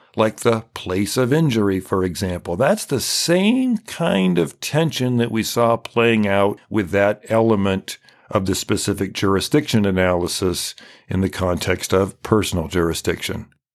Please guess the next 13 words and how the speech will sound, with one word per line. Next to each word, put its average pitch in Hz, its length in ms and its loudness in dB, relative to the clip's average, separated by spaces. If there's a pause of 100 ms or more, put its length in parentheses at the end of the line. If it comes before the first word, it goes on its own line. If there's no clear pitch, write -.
(800)
But 185 200 0
the 95 80 -4
broader 127 400 2
point, 165 380 0
remember, 160 520 2
with 131 260 0
transactional 127 920 0
venue 127 520 0
is 98 260 -2
that 104 260 0 (220)
venue 104 520 0
is 185 140 0
proper 147 640 2